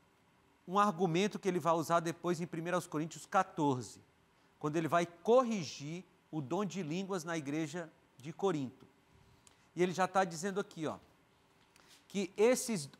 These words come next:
ó, esses serviços, essas realizações,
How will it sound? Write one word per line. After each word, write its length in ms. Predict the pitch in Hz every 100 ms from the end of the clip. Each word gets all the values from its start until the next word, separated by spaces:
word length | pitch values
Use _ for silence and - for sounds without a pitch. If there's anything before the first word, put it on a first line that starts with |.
| -
ó, 220 | 139 131 -
esses 340 | 202 208 208
serviços, 1080 | - 196 165 123 165 170 - 175 156 - - _ _ _ _ _ -
essas 420 | 190 220 214 151
realizações, 1160 | 175 170 170 165 156 - 143 143 143 135 -